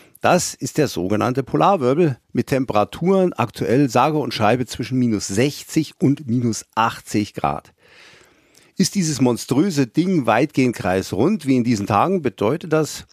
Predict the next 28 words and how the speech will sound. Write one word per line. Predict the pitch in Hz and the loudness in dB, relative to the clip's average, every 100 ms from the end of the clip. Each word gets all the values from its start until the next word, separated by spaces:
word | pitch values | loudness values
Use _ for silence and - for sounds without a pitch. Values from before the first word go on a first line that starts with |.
| _ | _
für | - | -4
uns | - 127 208 - | 0 2 2 -2
in | - - | -12 -8
der | 95 | -2
Westdrift, | 120 - 143 139 - - - | -2 0 0 0 -4 -16 -12
der | |
Wetterströmung, | 101 143 127 135 135 139 127 - - - - | -8 -4 -4 0 2 2 0 -6 -20 -20 -8
dass | 123 117 | -4 -2
sich | 147 | -2
die | - 143 | 0 2
Hochs | 214 185 - | 2 0 -2
und | 135 113 | -4 -2
Tiefs | 175 175 170 - | 0 0 -2 -6
zwischen | - 113 110 104 | -6 -4 -2 0
Nordamerika | 98 92 123 165 160 - 131 123 | 0 0 2 2 2 0 2 2
und | 127 156 160 | 2 0 0
dem | 123 - | 0 -2
europäischen | 104 98 95 110 101 98 | -2 -2 -2 -4 -4 -6
Kontinent | - 92 117 95 98 98 | -6 -4 -2 -2 -2 2
mehr | 147 180 | 2 2
oder | 135 135 117 | 2 0 2
weniger | 123 117 117 | 2 2 0
die | 120 170 | -2 -6
Klinke | - 101 127 123 | -4 0 2 2
in | 101 | 2
die | 104 | 0
Hand | 95 87 | 0 -4
geben. | 85 - - | -8 -10 -12